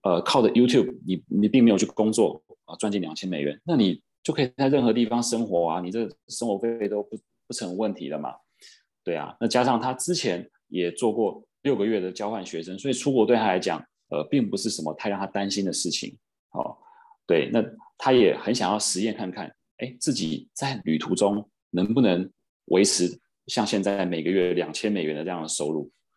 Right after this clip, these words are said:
那所以他就毅然决然的把这些背包的东西都清掉，然后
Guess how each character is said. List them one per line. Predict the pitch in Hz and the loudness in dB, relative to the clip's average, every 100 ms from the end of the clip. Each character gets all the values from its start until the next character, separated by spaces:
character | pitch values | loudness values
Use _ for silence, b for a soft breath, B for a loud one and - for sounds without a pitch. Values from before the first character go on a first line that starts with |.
| _ | _
那 | 101 | -4
所 | - 107 | 0 0
以 | |
他 | 95 98 | 0 -2
就 | 101 - | -2 0
毅 | 156 | 0
然 | 110 95 | 0 0
决 | 90 92 | -2 -2
然 | 82 82 | -2 -4
的 | 82 - _ _ _ | -6 -6 _ _ _
把 | - 76 - B B _ _ _ - | -4 -4 -4 B B _ _ _ -14
这 | - 98 | -8 -2
些 | 92 90 | 0 2
背 | 107 | 4
包 | 95 98 | 2 2
的 | |
东 | 92 | 0
西 | 95 | 0
都 | 92 | -2
清 | 92 - 113 | -4 -4 -2
掉， | 104 - 78 | -2 -6 -8
然 | 90 | -8
后 | - | -10